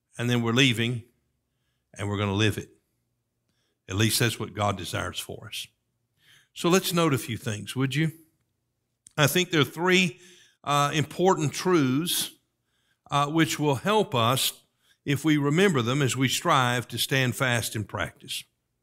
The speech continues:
First of all, I want you to see the truths we perceive.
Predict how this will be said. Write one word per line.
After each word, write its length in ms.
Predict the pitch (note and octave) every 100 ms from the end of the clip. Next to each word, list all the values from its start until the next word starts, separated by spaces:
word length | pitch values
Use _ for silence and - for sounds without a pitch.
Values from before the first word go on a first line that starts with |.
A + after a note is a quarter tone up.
| _ _ _ _ - _
First 300 | G#3+ A3 -
of 80 | D#3
all, 180 | D3+
I 100 | D#3
want 280 | D#3 G3 G3+
you 60 | F#3+
to 80 | D#3
see 220 | - F3+
the 120 | C#3
truths 600 | - - G#3 G#3 - -
we 160 | D3 E3
perceive. 720 | - C#3 - A#2+ G2 F2 -